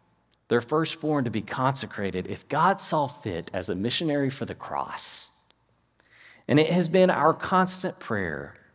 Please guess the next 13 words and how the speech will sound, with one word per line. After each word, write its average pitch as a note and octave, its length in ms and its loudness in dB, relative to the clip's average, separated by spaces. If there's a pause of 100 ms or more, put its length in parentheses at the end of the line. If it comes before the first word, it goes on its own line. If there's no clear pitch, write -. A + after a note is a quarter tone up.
(300)
that - 80 -6
you A2 140 2
might A#2 180 4
be G#2+ 100 -4
prepared A#2+ 600 -4
and F#2+ 120 -4
qualified F#2+ 680 -2
and E2 160 -6
led G2 220 -2
to F#2 100 -8
this - 560 -4 (100)
very B2+ 540 0
decision. - 560 -10